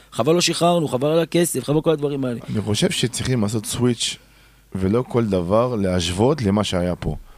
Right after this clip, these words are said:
Speaker 2: כל שחקן שמגיע, יגיע חלוץ, ישוו אותו לוואקמה. יגיע קשר, יגידו, "זה לא אוגו". יגיעו בל-, יגיע בלם, "זה לא מיגל". סתם דוגמה.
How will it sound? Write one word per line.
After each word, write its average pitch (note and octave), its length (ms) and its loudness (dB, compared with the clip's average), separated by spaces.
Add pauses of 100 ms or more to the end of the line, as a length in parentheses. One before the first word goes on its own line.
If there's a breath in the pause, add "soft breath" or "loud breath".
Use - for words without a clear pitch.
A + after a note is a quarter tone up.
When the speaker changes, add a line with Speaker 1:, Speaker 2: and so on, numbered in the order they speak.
(380 loud breath)
Speaker 2:
כל E3+ 140 4
שחקן E3 380 2
שמגיע, C#3 600 2 (880 soft breath)
יגיע B2 300 4
חלוץ, F#3 540 2 (100)
ישוו A#2 240 4
אותו C3+ 180 -2
לוואקמה. A2 520 4 (120)
יגיע A#2+ 320 0
קשר, F#3+ 420 2 (100)
יגידו, D#3 240 2
"זה C3 120 2
לא B2+ 80 4
אוגו". A#2+ 400 2
יגיעו D3 340 2
בל-, C#3 240 2
יגיע F3 280 2
בלם, G3 380 2
"זה D#3 120 0
לא D#3 140 2
מיגל". C#3 340 2
סתם C#3+ 260 2
דוגמה. A2 200 2